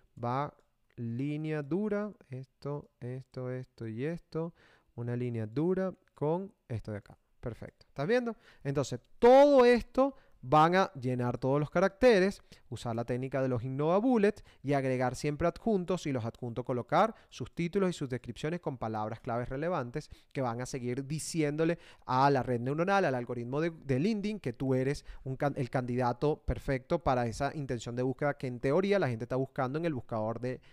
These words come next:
eh, LinkedIn. Bien, dicho eso, nos vamos ahora a la sección de qué. Ya terminamos toda este, siete, ocho, nueve, diez. Vamos por la sección once,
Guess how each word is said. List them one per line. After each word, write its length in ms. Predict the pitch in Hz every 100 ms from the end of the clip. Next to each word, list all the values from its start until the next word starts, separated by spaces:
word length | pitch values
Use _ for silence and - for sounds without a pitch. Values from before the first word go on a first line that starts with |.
| - -
eh, 240 | 131 120 110
LinkedIn. 400 | 113 101 101 101
Bien, 320 | 120 190 220 - - -
dicho 560 | 143 147 240 - 247 185
eso, 400 | 160 - 190 - -
nos 200 | 147 151
vamos 260 | 147 156 175
ahora 200 | 165 156
a 20 |
la 100 | 170
sección 380 | - - 156 151
de 120 | 165
qué. 380 | - 180 135 - - -
Ya 100 | 143
terminamos 420 | 143 170 151 151
toda 240 | - 160 147
este, 160 | 127
siete, 340 | 117 165 165 156
ocho, 240 | 175 -
nueve, 320 | 139 185 196
diez. 300 | 175 180 147
Vamos 200 | - 151
por 120 | 151 147
la 80 |
sección 320 | 120 - 147 -
once, 440 | 180 196 156 -